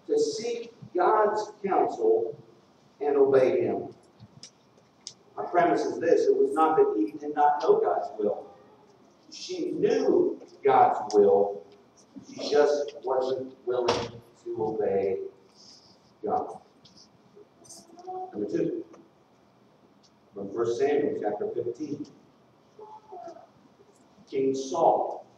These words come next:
given a command by God, "Destroy the Amalekites, destroy all the animals, get rid of it all."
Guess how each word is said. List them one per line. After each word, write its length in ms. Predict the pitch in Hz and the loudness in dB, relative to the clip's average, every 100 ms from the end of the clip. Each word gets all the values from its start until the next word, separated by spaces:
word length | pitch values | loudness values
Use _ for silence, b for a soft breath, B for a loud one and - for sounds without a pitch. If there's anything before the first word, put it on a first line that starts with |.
| _ _ - _ _ - _ _ _ - - | _ _ -20 _ _ -20 _ _ _ -18 -6
given 320 | 120 120 - | -2 0 -2
a 20 | |
command 400 | 120 131 139 135 | -6 -4 0 0
by 220 | 135 139 | 2 0
God, 460 | 143 156 - - - _ _ _ _ _ _ _ _ _ - - - _ _ _ - | 2 2 0 -4 -12 _ _ _ _ _ _ _ _ _ -20 -20 -20 _ _ _ -20
"Destroy 380 | 104 120 123 120 | -14 0 2 4
the 80 | 117 | 2
Amalekites, 1000 | 117 117 117 - - - - - - - _ _ _ - _ _ _ - | 2 2 2 0 -2 -4 -12 -18 -20 -20 _ _ _ -20 _ _ _ -20
destroy 420 | - 131 120 120 | -8 0 4 4
all 180 | 120 120 | 4 2
the 100 | 120 | 2
animals, 720 | 120 120 - - - - - _ _ _ _ _ _ _ _ _ - | 0 0 -4 -8 -14 -20 -20 _ _ _ _ _ _ _ _ _ -10
get 80 | |
rid 160 | 110 120 | -2 0
of 80 | 120 | 2
it 80 | 123 | 2
all." 380 | 120 - - | 2 2 -2